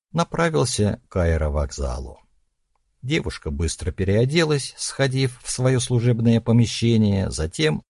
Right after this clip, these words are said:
они вдвоем зашагали в дальний конец аэровокзала, где находилась депутатская комната.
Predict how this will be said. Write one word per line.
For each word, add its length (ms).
они 300
вдвоем 560
зашагали 640
в 80
дальний 360
конец 460
аэровокзала, 1120
где 180
находилась 680
депутатская 840
комната. 640